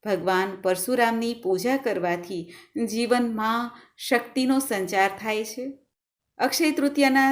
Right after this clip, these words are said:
દિવસે સતયુગ અને ત્રેતા યુગનો આરંભ થયો હતો. આ દિવસે ભગવાન વિષ્ણુના જ નર નારાયણ રૂપ અને ભગવાન નારાયણના હયગ્રીવ અવતારની પૂજા થાય છે.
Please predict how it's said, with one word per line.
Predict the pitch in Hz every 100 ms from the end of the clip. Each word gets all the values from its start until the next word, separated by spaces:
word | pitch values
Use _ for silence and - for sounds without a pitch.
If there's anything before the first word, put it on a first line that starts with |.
| 254
દિવસે | 214 240 - 302 208
સતયુગ | 190 - 196 202 196 214 220
અને | 190 180
ત્રેતા | 180 170 175 175 185
યુગનો | 180 175 170 208
આરંભ | 196 196 202 202 214
થયો | 214 220 220
હતો. | 214 - 254 - _ _ _ _ -
આ | 190
દિવસે | 165 190 190 - 254
ભગવાન | 269 233 185 196 196 185
વિષ્ણુના | 202 - 285 269 202
જ | 160 - - - _
નર | 226 247 269 269
નારાયણ | 247 220 214 220 233 247
રૂપ | 269 285 - - _ _
અને | - 269 294
ભગવાન | 285 220 196 214 214 202
નારાયણના | 190 185 190 190 190 214 233 - - _ -
હયગ્રીવ | 233 247 226 185 233 285 311 - -
અવતારની | 208 214 226 240 254 226 - - _ _ _ 190 214 214
પૂજા | 208 208 233 220
થાય | 220 226 226
છે. | 240